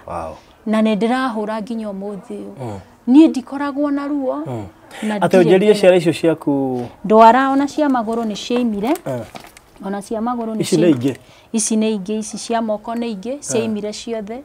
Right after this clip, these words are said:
Speaker 1: Aha.
Speaker 2: Njuĩrĩ yaimire yothe, handũ
Speaker 1: Aha.
Speaker 2: hothe he njuĩrĩ ĩgĩitĩka, ndonũkire ta nyama, nyama.
Speaker 1: Aha.
Speaker 2: Ngĩũnũka ũrĩa nyoka yũnũkaga.
Speaker 1: Mhm. Ta mbũtũ ona njuĩrĩ?
Speaker 2: Njuĩrĩ nĩ yagĩrire.
Speaker 1: Aha.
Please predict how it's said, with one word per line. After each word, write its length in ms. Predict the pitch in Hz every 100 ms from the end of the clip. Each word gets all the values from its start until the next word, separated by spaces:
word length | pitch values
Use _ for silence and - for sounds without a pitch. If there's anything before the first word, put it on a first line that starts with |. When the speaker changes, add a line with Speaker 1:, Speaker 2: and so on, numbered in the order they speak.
| 135
Speaker 1:
Aha. 140 | 113 135 - 185
Speaker 2:
Njuĩrĩ 240 | 196 220
yaimire 420 | 240 247 233 214
yothe, 480 | 226 240 240 226 247 302 302
handũ 200 | 202 180
Speaker 1:
Aha. 120 | -
Speaker 2:
hothe 200 | 240 214
he 220 | 202 220 220
njuĩrĩ 360 | 220 208 208
ĩgĩitĩka, 500 | 220 220 - 208 208
ndonũkire 800 | 185 202 196 196 - 233 233 247 - - - -
ta 220 | 233 220
nyama, 360 | 208 185 190 240
nyama. 280 | 226 226 214
Speaker 1:
Aha. 100 | 214 - - - - 208
Speaker 2:
Ngĩũnũka 580 | 226 226 247 254 254 247 -
ũrĩa 280 | 240 233 220
nyoka 320 | 226 220 220 208
yũnũkaga. 680 | 214 226 214 214 202 190 180 -
Speaker 1:
Mhm. 260 | 117 135
Ta 100 | 143
mbũtũ 160 | 131 160
ona 160 | 156 131
njuĩrĩ? 300 | 113 120 113 - - 196
Speaker 2:
Njuĩrĩ 300 | 196 214 240
nĩ 100 | 254 247
yagĩrire. 520 | 233 220 190 202 233 330 - 110
Speaker 1:
Aha. 100 | 113